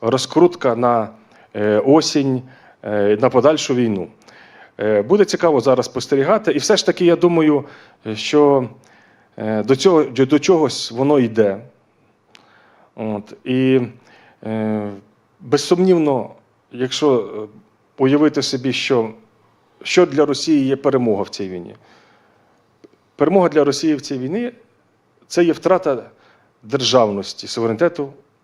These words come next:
української влади, України над своєю територією. І введення, відповідно, російського протекторату із подальшими наслідками на нашій території. Цього Путін не досяг.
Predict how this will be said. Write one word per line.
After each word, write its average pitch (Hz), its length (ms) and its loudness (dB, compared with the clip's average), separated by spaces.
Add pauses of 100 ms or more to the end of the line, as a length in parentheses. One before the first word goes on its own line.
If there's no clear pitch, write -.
(260)
української 127 560 -4
влади, 156 260 2
України 131 400 -2
над 113 140 -4
своєю 123 220 -2
територією. 98 600 -4 (320)
І 143 120 2
введення, 120 580 2
відповідно, 117 580 0
російського 110 540 -2
протекторату 202 880 -2 (340)
із 123 240 -4
подальшими 131 580 0
наслідками 175 560 -2
на 120 80 0
нашій 131 300 -2
території. 104 580 -4 (920)
Цього 208 300 2
Путін 190 360 -4
не 151 80 0
досяг. 139 600 -6